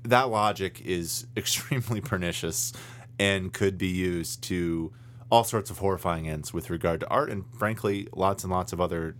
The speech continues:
you know, realms of social life. And so, like, but that is what happened,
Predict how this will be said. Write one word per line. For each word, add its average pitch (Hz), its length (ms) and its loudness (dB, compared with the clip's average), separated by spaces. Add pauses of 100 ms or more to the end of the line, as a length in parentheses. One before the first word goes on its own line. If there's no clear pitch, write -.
you 87 120 -2
know, 82 120 -2
realms 80 380 -2
of 80 180 -6 (360)
social 82 360 -2
life. - 340 -8
And 95 140 -4
so, 92 280 2 (560)
like, 98 280 0 (720)
but 131 120 4
that 156 120 6
is 135 160 0
what 123 120 2
happened, 151 400 -2